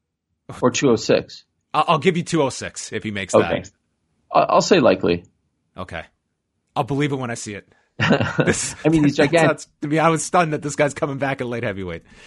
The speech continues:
Speaker 1: Yeah, no, I know, but I, I th-, that's the plan, so I'll say likely.
Speaker 2: To coincide with the twentieth anniversary of their purchase, the U F C inducts Lorenzo and Frank Fertitta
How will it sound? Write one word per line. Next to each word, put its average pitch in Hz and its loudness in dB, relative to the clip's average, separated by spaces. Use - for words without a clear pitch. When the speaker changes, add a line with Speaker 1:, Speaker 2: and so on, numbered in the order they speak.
Speaker 1:
Yeah, 147 6
no, 139 6
I 104 6
know, 95 2
but 87 0
I, 101 4
I 104 2
th-, - -8
that's 139 4
the - -2
plan, 123 2
so 90 0
I'll 107 4
say 107 0
likely. 85 0
Speaker 2:
To 156 -6
coincide 220 4
with 202 2
the 156 0
twentieth 185 -4
anniversary 147 -2
of 139 2
their 135 2
purchase, - -4
the 139 0
U 151 6
F 151 6
C 170 2
inducts 139 0
Lorenzo 127 2
and 110 -12
Frank 123 -4
Fertitta 113 -6